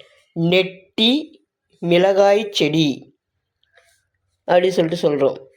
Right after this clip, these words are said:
இதுக்கு அடி பேர் வந்து நெட்டி மிளகாய் செடி. தூறு, குத்துச்செடி புதர். தட்டு அல்லது தட்டை, கம்மந்தட்டு, கம்மன், அ, சோளத்தட்டு அப்படி சொல்லிட்டு சொல்லுவாங்க.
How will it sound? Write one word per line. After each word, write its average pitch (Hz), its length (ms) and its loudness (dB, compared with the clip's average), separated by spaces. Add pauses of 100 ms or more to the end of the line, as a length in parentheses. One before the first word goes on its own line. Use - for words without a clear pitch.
(180)
இதுக்கு 180 280 0
அடி 175 200 2
பேர் 180 200 2
வந்து 175 240 4
நெட்டி 220 720 -2
மிளகாய் 165 480 2
செடி. 147 640 -6
தூறு, 240 800 2 (960)
குத்துச்செடி 254 800 0 (140)
புதர். 160 640 0 (540)
தட்டு 202 720 0
அல்லது 156 400 -2
தட்டை, 156 640 -4 (460)
கம்மந்தட்டு, 185 840 0 (300)
கம்மன், 180 400 0 (560)
அ, 170 300 4
சோளத்தட்டு 175 840 2
அப்படி 160 280 -2
சொல்லிட்டு 160 300 -6
சொல்லுவாங்க. 131 600 -2